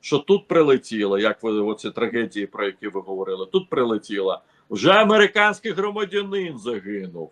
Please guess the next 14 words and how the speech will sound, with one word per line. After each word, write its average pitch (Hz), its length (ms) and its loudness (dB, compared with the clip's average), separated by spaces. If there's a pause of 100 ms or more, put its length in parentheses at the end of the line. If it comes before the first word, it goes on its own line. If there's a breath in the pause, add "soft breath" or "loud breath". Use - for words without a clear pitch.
так? 123 340 2 (440)
А 107 200 2
вже 113 320 -2
в, 143 380 -8
в 151 60 0
офіс 196 340 0 (100)
Боїнга 156 540 2
залети-, 113 680 -6
залетіло 120 760 -2
і 107 60 -8
так 139 300 -6
далі. 98 440 0 (360 soft breath)
І 208 180 -2
що? 160 580 2